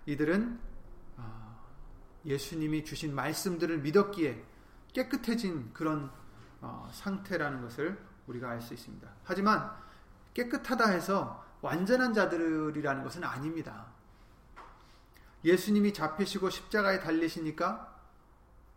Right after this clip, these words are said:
그들이 어떻게 했습니까? 거의 모두가 다 예수님을 떠났고, 베드로는 심지어 세 번이나 예수님을 부인했던 것을 우리가 잘 알 수가 있어요.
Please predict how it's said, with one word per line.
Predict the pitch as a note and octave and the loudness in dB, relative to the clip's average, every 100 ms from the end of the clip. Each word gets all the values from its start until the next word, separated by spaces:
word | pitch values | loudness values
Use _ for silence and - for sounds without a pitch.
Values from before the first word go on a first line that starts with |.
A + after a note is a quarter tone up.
| - - | -20 -4
그들이 | E3 F3+ | 2 4
어떻게 | D#3+ C#3 - | 4 2 -4
했습니까? | D3 C#3 C3 A#2+ | -8 -6 -10 -8
거의 | - E3 F#3+ | 2 6 6
모두가 | E3 E3 D#3+ E3 | 6 4 4 2
다 | D3 C#3+ D3 | 2 0 2
예수님을 | C#3 C3 D3+ C#3 C3 D#3 F#3+ | 0 -2 -6 -6 -4 -4 -4
떠났고, | F#3+ F#3+ F3 - E3 A#2+ - - - - - | -2 -2 -2 -2 -4 -4 -12 -20 -20 -20 -6
베드로는 | D3+ D3 D3+ C#3 F3 A#3 - | -2 0 0 0 -2 -4 -6
심지어 | - - F3+ D#3 D3+ | -8 -6 -4 -2 -2
세 | - G3+ | -2 0
번이나 | F#3+ F3 D3+ C3 | 0 -2 -2 -2
예수님을 | B2 - B2 B2+ C3+ | -4 -6 -8 -8 -8
부인했던 | - C#3+ C#3+ - A#2+ | -6 -4 -4 -6 -8
것을 | A#2 D3 D#3+ | -8 -8 -8
우리가 | C3 B2+ B2+ C3+ - - - | -6 -6 -6 -10 -14 -20 -20
잘 | - B2+ B2+ | -14 -10 -8
알 | A#2 | -8
수가 | A#2 C#3+ C3+ | -10 -8 -8
있어요. | A#2 - | -10 -12